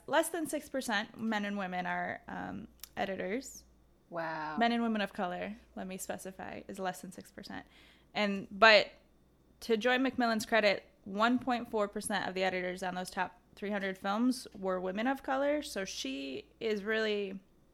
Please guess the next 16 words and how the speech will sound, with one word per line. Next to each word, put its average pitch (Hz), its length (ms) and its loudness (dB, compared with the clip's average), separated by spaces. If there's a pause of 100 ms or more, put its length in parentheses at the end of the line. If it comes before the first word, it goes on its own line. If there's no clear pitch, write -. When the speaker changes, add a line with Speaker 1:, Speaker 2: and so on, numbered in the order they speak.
(360)
Speaker 1:
groundbreaking 202 880 2 (840)
to 226 140 -4
be 196 160 -2
in 185 580 -6 (540)
sort 220 320 -2
of 233 120 -2
the 233 80 2
public 190 400 -2
eye 180 220 0
now 247 380 -2 (320)
for 208 100 -2
her, 202 320 -2 (480)
for 202 100 -4
her 208 120 -2
editing 190 580 -6
experience. 208 600 -10